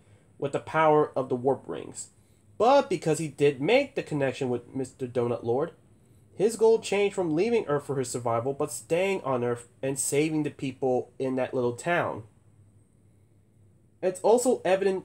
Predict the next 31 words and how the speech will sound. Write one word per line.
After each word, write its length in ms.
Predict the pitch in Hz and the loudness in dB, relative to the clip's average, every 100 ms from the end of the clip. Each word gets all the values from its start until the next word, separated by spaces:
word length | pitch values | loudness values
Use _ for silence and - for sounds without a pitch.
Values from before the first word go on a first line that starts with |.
| - | -4
in 80 | 151 | -4
the 80 | 151 | -4
trailers 420 | - 143 139 127 | -2 0 0 -2
that 100 | 127 | -4
Sonic's 380 | 151 156 160 - | -2 -2 -2 -6
trying 220 | 151 151 | -4 -4
to 80 | 151 | -4
pull 260 | - 143 | -4 0
up 180 | 139 135 | 0 0
a 80 | 127 | -4
hero 480 | 110 - 143 120 104 | -4 -6 -2 0 0
name. 400 | 113 104 - - _ _ _ _ _ | -4 -6 -8 -16 _ _ _ _ _
Sonic 360 | - 175 196 190 | -4 2 2 2
in 80 | 185 | -4
the 60 | |
trailers 340 | 156 175 180 165 | 0 0 0 -2
is 80 | |
trying 240 | - 165 165 | -2 0 2
to 60 | 156 | 0
be 100 | 160 | -4
the 120 | 156 | -4
hero 540 | - 156 165 160 151 | -2 0 4 6 4
in 140 | 147 143 | 2 -2
the 60 | |
darkness 560 | 135 139 143 127 117 - | 0 2 0 0 -4 -2
like 220 | 120 110 | -4 -2
Batman. 540 | 127 135 - 85 62 - _ _ _ _ _ | 0 0 -2 -10 -12 -18 _ _ _ _ _
Sonic's 380 | - 196 202 - | -2 0 0 0
literally 380 | 170 220 233 214 | 6 8 8 4
trying 500 | - 190 196 185 165 | 4 4 4 2 0
to 280 | 165 156 | 2 2